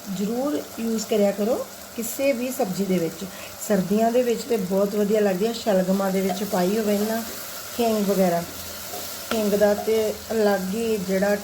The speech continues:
ਟੇਸਟ ਆਉਂਦਾ, ਜਿਹੜੀ ਸਮੈਲ ਆਉਂਦੀ, ਉਹ ਤੇ ਬਹੁਤ ਹੀ। ਹਾਂ, ਅਗਰ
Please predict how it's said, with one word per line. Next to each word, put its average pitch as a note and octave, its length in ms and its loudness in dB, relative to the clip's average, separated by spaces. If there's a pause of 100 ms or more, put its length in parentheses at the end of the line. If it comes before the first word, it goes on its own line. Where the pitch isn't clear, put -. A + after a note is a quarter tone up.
ਟੇਸਟ F#3 380 -2
ਆਉਂਦਾ, F#3+ 460 2
ਜਿਹੜੀ F#3 300 2
ਸਮੈਲ F#3 460 0
ਆਉਂਦੀ, F3+ 360 0
ਉਹ F3+ 60 0
ਤੇ F#3 140 -4
ਬਹੁਤ E3 400 -2
ਹੀ। F3 60 -2 (460)
ਹਾਂ, C#4 180 4
ਅਗਰ C#4 180 2